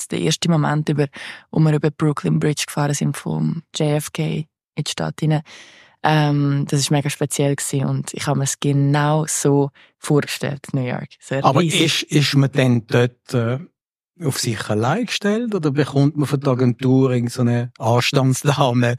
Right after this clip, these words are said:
Speaker 1: <laughs> Also, ja gut, wenn ich angekommen bin, ist schon jemand da gewesen im Apartment und hat mich, äh, allen anderen Models vorgestellt. Das war so eine Junge gewesen, die einfach so eine Assistentin war von diesen Agenten.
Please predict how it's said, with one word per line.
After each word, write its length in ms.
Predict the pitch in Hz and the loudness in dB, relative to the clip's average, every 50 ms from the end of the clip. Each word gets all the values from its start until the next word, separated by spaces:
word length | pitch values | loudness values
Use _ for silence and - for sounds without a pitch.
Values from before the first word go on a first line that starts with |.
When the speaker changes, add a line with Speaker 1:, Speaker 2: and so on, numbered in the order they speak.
| - - - - | -6 -14 -4 0
Speaker 1:
<laughs> 160 | - 214 190 170 233 139 - - - 151 143 139 - 151 135 143 - | 2 2 4 4 2 2 2 0 0 0 0 0 -2 -4 -4 -2 -2
Also, 220 | - 202 - 190 185 185 190 190 214 254 - - - - 359 302 220 - | -2 -2 0 0 -2 0 2 2 2 0 0 -2 -6 -6 -6 -6 -6 -2
ja 180 | - 185 185 | 0 2 2
gut, 260 | 185 - 208 185 - - | 4 2 2 2 2 0
wenn 120 | 175 185 | 0 2
ich 80 | 175 170 | 4 4
angekommen 320 | 180 196 - - 247 220 | 4 2 2 0 -2 -2
bin, 120 | 196 185 170 | 0 0 0
ist 120 | 170 - | 0 -2
schon 140 | - - 185 | -2 -2 0
jemand 220 | 185 185 - - | 0 -2 -2 -4
da 40 | - 180 | -6 -2
gewesen 400 | - 185 185 185 - - - 190 | 0 0 0 0 -2 -4 -2 -2
im 80 | 185 170 | 0 0
Apartment 840 | 165 165 - - 170 165 170 180 175 - 202 202 208 208 196 175 | 0 0 0 0 2 2 2 2 2 2 2 2 4 4 2 2
und 60 | 175 165 | 2 0
hat 140 | 156 - | 0 -2
mich, 260 | - 151 160 - - - | -2 -2 -2 -4 -4 -6
äh, 280 | 156 147 - - - - | -4 -4 -4 -4 -4 -2
allen 240 | - - 143 147 151 | -2 0 0 0 0
anderen 400 | 143 - - 147 156 156 175 180 165 | 2 2 2 2 2 2 2 2 2
Models 300 | 160 160 160 156 - - | 0 0 0 -2 -4 -2
vorgestellt. 640 | - 170 165 - - - - 214 233 294 339 - - - - - - - - - - _ | -2 -2 -2 -2 -4 -4 -2 -2 -2 -2 -6 -10 -16 -16 -14 -14 -14 -14 -16 -18 -14 _
Das 120 | - 160 151 | -2 0 0
war 140 | - - 156 | 2 2 2
so 40 | |
eine 60 | 151 147 | 2 2
Junge 320 | 143 147 151 196 262 302 | 2 2 4 4 2 2
gewesen, 300 | 294 - - 240 233 214 | 0 -2 0 0 2 2
die 60 | 208 202 | 4 2
einfach 200 | 202 202 208 - | 2 2 0 -2
so 120 | - 190 | -2 0
eine 120 | 185 185 | 2 2
Assistentin 640 | 185 180 - 180 - - 170 160 170 196 208 - 208 | 0 0 -2 -4 -2 0 2 2 2 2 2 0 -2
war 200 | 196 - - 185 | -2 -2 -4 -6
von 200 | 185 - - 180 | -6 -6 -4 -2
diesen 160 | 175 175 170 | 0 0 2
Agenten. 800 | 170 170 170 160 - 151 147 160 185 - - 160 160 180 220 - | 0 0 -2 0 0 0 2 0 0 -2 0 0 0 0 0 -4